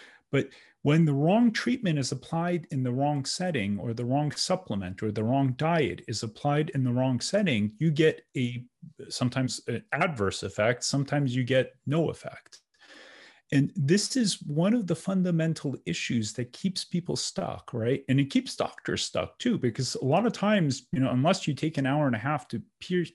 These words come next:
piece through every single, like, minute detail of what is going on in the child's life, and most people don't have the time, ability, or,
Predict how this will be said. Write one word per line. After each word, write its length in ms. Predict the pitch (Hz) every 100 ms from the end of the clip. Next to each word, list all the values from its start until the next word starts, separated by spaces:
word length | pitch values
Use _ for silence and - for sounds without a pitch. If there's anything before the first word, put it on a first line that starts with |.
| -
piece 280 | - 185
through 300 | - 151 135 - _ _
every 440 | 269 277 196 165
single, 520 | 156 - 226 208 175 143
like, 280 | 135 123
minute 640 | 135 131 135 139 190 214 135
detail 480 | 175 185 - 143 123
of 100 | 117
what 180 | 147
is 100 | 147
going 320 | 113 135 135 131
on 160 | 131
in 100 | 120
the 60 | 113
child's 340 | - 131 117
life, 280 | 117 131 135
and 80 | 107
most 220 | 120 -
people 360 | 143 139 127 120 - - - -
don't 200 | 139 127
have 340 | 139 135 127
the 80 | 117
time, 600 | - - 131 135 139 135 -
ability, 560 | 98 120 131 131 131
or, 460 | 127 113 110 107 107